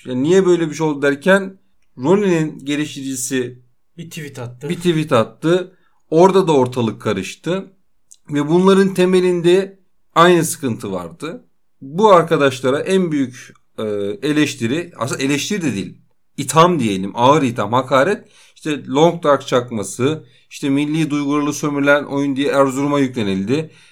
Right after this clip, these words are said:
Speaker 1: E, Ronin'e de
Speaker 2: Ghost
Speaker 1: işte
Speaker 2: of
Speaker 1: Ghost of
Speaker 2: Tsushima
Speaker 1: Tsushima
Speaker 2: çakması.
Speaker 1: çakması. Ya şimdi ben, e, oyuncuları da anlamıyorum. Türk oyunu istiyorlar. Türkçe dublajlı oyun istiyorlar. Uygun fiyata oyun istiyorlar.
Speaker 2: Ama bir triple A kalitesinde de oyun istiyorlar.
Speaker 1: Tabii bir onu da istiyorlar.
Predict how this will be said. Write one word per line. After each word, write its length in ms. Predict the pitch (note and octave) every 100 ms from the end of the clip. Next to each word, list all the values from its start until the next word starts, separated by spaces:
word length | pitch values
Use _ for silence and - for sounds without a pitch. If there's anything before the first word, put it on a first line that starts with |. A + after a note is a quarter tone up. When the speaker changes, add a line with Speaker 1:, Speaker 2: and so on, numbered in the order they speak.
| _ -
Speaker 1:
E, 180 | A2 A2
Ronin'e 500 | A2 D3+ E3 D#3+ C#3+
de 300 | D#3+ D#3 - _
Speaker 2:
Ghost 200 | E3+ D#3+
Speaker 1:
işte 60 | D#3
Speaker 2:
of 60 | D3+
Speaker 1:
Ghost 220 | D#3+ D#3+
of 60 | D#3+
Speaker 2:
Tsushima 120 | D3+
Speaker 1:
Tsushima 320 | D3 D3+ D3+
Speaker 2:
çakması. 600 | D3 C3 B2 G#2+ G2+ B2
Speaker 1:
çakması. 240 | D3 - -
Ya 540 | A2 D#3 G3 - - _ _ _ _ _ _ _
şimdi 540 | - - A3 A3 B2
ben, 320 | E3+ G3+ C#3 -
e, 240 | G#2+ G#2+
oyuncuları 600 | A2+ B2+ D3 D#3 D#3+ G#3+
da 60 | F3
anlamıyorum. 540 | B2 G2 F2+ E2+ D#2+ _ _ _ _
Türk 260 | - A#3+ A#3+
oyunu 360 | A#3+ A#3+ A3+
istiyorlar. 600 | F#3+ F#3 - B2 G2+ - - _ _
Türkçe 320 | F#3 F#3 G3+
dublajlı 440 | F#3+ F3+ F#3+ F#3
oyun 140 | F3+ F#3+
istiyorlar. 480 | F#3 - A#2+ B2+ C#3
Uygun 380 | D3 D3+ F#3+ G3
fiyata 320 | F3+ F3 F3
oyun 240 | C#3+ E3+
istiyorlar. 640 | G3 F#3+ - F#2+ G#2 F3+ - _ _ _
Speaker 2:
Ama 280 | C#3 D3 E3+
bir 120 | E3
triple 460 | E3 E3+ F3 D3+ F3+
A 440 | F3+ _ _ _
kalitesinde 600 | - D#3+ D#3 C3 - E3+ F3
de 60 |
oyun 180 | F3 E3
istiyorlar. 420 | - - - F3+
Speaker 1:
Tabii 200 | D#3+ B2+
bir 40 | D3+
onu 260 | E3 G#3
da 60 | G#3+
istiyorlar. 640 | E3 - A2+ G#2+ F3+ -